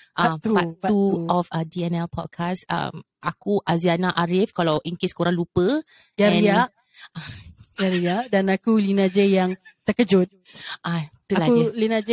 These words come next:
Speaker 1: yang terkejut, kawan aku ni introvert. Ah, itu
Speaker 2: Ah,
Speaker 1: je lah.
Speaker 2: ah,
Speaker 1: Itu intro
Speaker 2: itu.
Speaker 1: aku buat masa sekarang.
Speaker 2: Ah, itu, alhamdulillah
Speaker 1: Dan,
Speaker 2: lah.
Speaker 1: ah,
Speaker 2: Janji
Speaker 1: kau
Speaker 2: kita tak
Speaker 1: dah,
Speaker 2: ada introvert lah.
Speaker 1: kau,
Speaker 2: Eh, kita,
Speaker 1: kau dah
Speaker 2: kita
Speaker 1: okey? Energy
Speaker 2: Ah.
Speaker 1: level kau dah okey ke? Kau masih macam hyperactive?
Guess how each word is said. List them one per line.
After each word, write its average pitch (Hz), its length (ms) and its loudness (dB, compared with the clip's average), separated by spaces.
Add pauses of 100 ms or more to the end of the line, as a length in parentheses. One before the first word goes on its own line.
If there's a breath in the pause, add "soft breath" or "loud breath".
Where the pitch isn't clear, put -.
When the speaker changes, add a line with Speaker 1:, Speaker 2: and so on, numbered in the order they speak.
Speaker 1:
yang 226 140 0
terkejut, 220 480 0
kawan 202 260 0
aku 214 240 -2
ni 240 140 -4
introvert. 185 360 0
Ah, 196 120 -6
itu 185 160 -6
Speaker 2:
Ah, 190 80 0
Speaker 1:
je 175 100 0
lah. 165 140 -4 (240)
Speaker 2:
ah, 156 100 -6
Speaker 1:
Itu 160 140 2
intro 247 240 4
Speaker 2:
itu. 196 100 2
Speaker 1:
aku 208 80 4
buat 202 160 2
masa 202 160 0
sekarang. 175 380 -2 (100)
Speaker 2:
Ah, 165 140 0
itu, 185 240 0
alhamdulillah 170 500 -2
Speaker 1:
Dan, 214 80 -2
Speaker 2:
lah. 208 140 -2
Speaker 1:
ah, 208 420 -2
Speaker 2:
Janji 175 180 -2
Speaker 1:
kau 277 60 2
Speaker 2:
kita 285 80 4
tak 285 80 2
Speaker 1:
dah, 277 80 0
Speaker 2:
ada 165 80 -4
introvert 160 320 -8
lah. 160 100 -12
Speaker 1:
kau, 277 60 -4
Speaker 2:
Eh, 214 80 0
kita, - 80 -4
Speaker 1:
kau 294 80 0
dah 285 80 2
Speaker 2:
kita 277 160 2
Speaker 1:
okey? 320 260 -4 (560)
Energy 233 280 2
Speaker 2:
Ah. 254 60 0
Speaker 1:
level 254 220 0
kau 302 140 0
dah 285 120 4
okey 311 200 -2
ke? - 120 -8
Kau 349 120 -4
masih 269 220 0
macam 240 220 -2
hyperactive? 208 600 -2